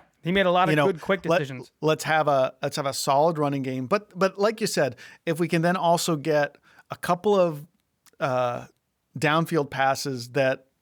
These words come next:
Speaker 2: y-, you know, we give Clifford time to throw. It's an easy, you know, high percentage catch 'cause, you know, Dotson or Washington or whomever is open.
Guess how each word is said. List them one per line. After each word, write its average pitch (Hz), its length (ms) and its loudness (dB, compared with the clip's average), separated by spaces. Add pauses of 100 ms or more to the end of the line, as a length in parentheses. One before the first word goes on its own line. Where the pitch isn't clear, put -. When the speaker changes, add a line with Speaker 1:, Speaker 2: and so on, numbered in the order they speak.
(240)
Speaker 2:
y-, 170 180 -10
you 165 80 -2
know, 143 80 2
we 135 120 0
give 131 180 0
Clifford 139 320 -4
time 170 260 2
to 170 60 2
throw. 156 380 2
It's 135 120 -4
an 135 160 -6
easy, 170 500 2 (460)
you 147 180 0
know, 135 200 4
high 147 180 2
percentage 143 540 0
catch 135 400 -2 (240)
'cause, 127 440 -2 (180)
you 160 180 -2
know, 123 240 -2 (120)
Dotson 143 560 0
or 120 200 -6
Washington 127 640 0
or 123 60 -4
whomever 131 400 0
is 120 100 -4
open. 123 380 -2